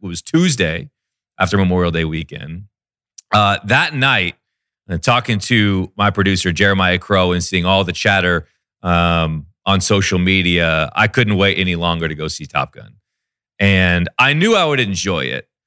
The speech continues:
I'm a very easy to please. I've told you this on the show before. I'm a very easy to please moviegoer. I just wanna be entertained. It's the reason why I think the Fast and Furious movies are awesome movies,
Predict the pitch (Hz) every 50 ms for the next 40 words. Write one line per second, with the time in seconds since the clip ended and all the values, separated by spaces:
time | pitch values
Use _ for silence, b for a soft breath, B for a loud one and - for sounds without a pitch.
0 | _ _ _ _ _ _ - 175 196 139 107 143 147 160 156 139 - - 120 131
1 | 127 117 113 117 90 - 92 - - 101 98 92 80 92 90 82 - - 110 110
2 | 95 98 87 90 82 90 85 82 78 - - 87 78 80 80 - - 87 80 78
3 | 78 76 73 - 95 98 104 135 135 - - 101 107 101 87 85 90 71 - -
4 | 90 85 82 78 78 82 80 73 73 67 73 65 60 57 57 64 - _ _ _
5 | _ _ _ _ _ - 127 135 117 123 135 127 113 104 110 107 101 95 80 -
6 | 82 76 69 64 57 - _ _ _ _ _ _ - - 117 123 135 135 117 120
7 | 131 117 117 120 117 117 110 110 107 104 95 - - _ 107 107 107 101 98 -
8 | 107 104 101 - - - 104 90 - 113 98 95 - - 98 95 87 - 92 90
9 | 90 85 82 82 80 - 85 82 80 78 82 80 76 - _ _ _ _ - 107
10 | 104 98 92 85 85 - - 85 80 78 76 78 - - 57 60 -